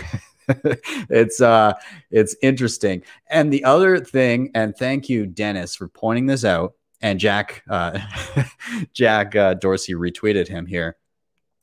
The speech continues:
And he said, "The big news of the day that everyone is missing, Twitter made sats the standard." Take a look at this.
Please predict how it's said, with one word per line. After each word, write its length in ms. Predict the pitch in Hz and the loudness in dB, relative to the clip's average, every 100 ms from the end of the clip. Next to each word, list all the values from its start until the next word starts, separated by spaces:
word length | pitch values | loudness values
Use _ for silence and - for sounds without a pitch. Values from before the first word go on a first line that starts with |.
| - | -10
And 140 | 104 | -8
he 60 | 98 | -4
said, 320 | - 110 104 | 0 2 2
"The 80 | 117 | 2
big 240 | 151 208 | 4 4
news 200 | 208 170 | 2 2
of 80 | 139 | 2
the 80 | 123 | 0
day 240 | 113 107 | 2 2
that 180 | 110 101 | 2 0
everyone 360 | 120 127 123 123 | 0 0 0 -2
is 140 | 95 | -2
missing, 460 | 113 123 156 156 - _ _ - | -4 -2 -2 -4 -8 _ _ -12
Twitter 340 | - 151 175 | 0 4 4
made 260 | 170 135 120 | 2 0 0
sats 520 | - - 117 120 - | -2 -2 -2 -2 -4
the 100 | - | -4
standard." 640 | 110 - 104 104 92 76 - _ _ _ _ | -6 -2 -2 0 -2 -6 -10 _ _ _ _
Take 140 | 120 123 | 2 4
a 40 | |
look 200 | 117 117 | 4 4
at 80 | 107 | 2
this. 380 | 90 78 - | 0 -2 -6